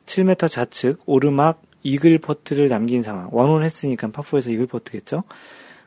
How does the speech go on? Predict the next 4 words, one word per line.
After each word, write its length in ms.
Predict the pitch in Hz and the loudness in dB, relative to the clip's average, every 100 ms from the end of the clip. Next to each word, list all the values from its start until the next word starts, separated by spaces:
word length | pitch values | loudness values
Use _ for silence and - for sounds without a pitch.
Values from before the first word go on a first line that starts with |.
| - | -4
우리 220 | 135 160 | 2 2
캐디 320 | 160 180 190 | 0 0 2
언니야, 800 | 180 147 135 127 123 117 113 113 - | 2 2 0 0 -2 -4 -6 -8 -4
언니야, 680 | 131 139 131 127 160 180 | -2 0 2 2 2 -2